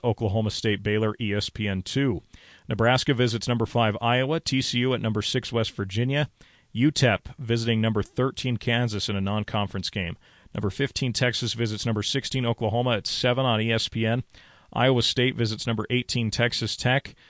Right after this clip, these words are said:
Arizona State visits number twenty-four, Colorado at seven on E S P N two. Northern Colorado visits Weber State tonight. Wyoming h-, visits Utah State at seven thirty on F S one.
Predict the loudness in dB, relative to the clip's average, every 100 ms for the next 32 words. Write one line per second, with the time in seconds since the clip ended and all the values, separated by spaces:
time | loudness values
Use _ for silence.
0 | _ _ 2 4 6 4 4 2 2 2
1 | -2 -2 -2 -2 -2 -2 2 0 4 4
2 | 4 4 2 0 0 0 0 0 0 0
3 | 0 -2 0 0 0 2 0 -4 -18 -20
4 | _ 2 4 4 4 4 6 6 4 4
5 | 0 -2 -2 0 0 2 2 2 2 2
6 | 0 0 0 2 2 0 -2 -4 -2 0
7 | 0 -4 -8 -10 -6 -6 0 2 2 0
8 | -2 0 0 0 2 2 4 2 2 0
9 | 0 -2 -2 0 0